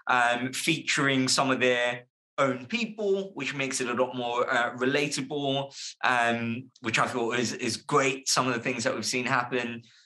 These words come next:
um, using social channels. I think sometimes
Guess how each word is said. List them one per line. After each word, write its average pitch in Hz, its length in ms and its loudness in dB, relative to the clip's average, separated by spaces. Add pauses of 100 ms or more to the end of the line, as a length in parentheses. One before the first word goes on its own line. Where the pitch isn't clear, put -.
(120)
um, 123 480 0
using 165 340 0
social 170 500 2
channels. 175 580 -4 (340)
I 151 80 2
think 170 260 2
sometimes 170 840 4